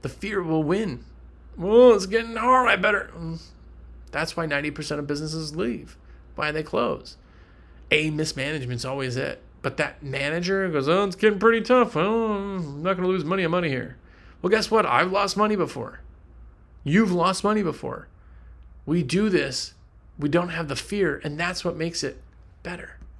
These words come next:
That's what makes us as, as strong as, as we are in business. Don't have the fear.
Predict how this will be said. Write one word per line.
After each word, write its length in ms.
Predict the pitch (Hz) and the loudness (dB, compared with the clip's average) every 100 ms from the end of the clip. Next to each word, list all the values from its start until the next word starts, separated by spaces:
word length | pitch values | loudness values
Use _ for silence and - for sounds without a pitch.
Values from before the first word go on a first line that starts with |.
| - - - - - | -20 -20 -20 -20 -8
That's 160 | 196 202 | -4 -2
what 100 | 185 | 0
makes 260 | 170 180 | -2 -2
us 140 | 175 143 | -4 -4
as, 220 | 123 - | -6 -4
as 260 | 151 135 | -4 -4
strong 480 | - - 147 151 160 | -4 -6 -4 -2 -2
as, 360 | 143 131 127 - | -4 -6 -8 -8
as 480 | 151 135 127 127 - - - - | -8 -8 -8 -10 -14 -18 -20 -18
we 220 | - 151 151 | -8 -6 -6
are 340 | 143 160 151 | -2 2 0
in 220 | 127 131 | 0 -6
business. 480 | 127 208 190 - - - - - - - | -6 -6 -8 -12 -16 -20 -20 -20 -20 -10
Don't 160 | 156 | -8
have 160 | 151 143 | -8 -10
the 40 | |
fear. 380 | 151 185 185 - | -12 -10 -10 -12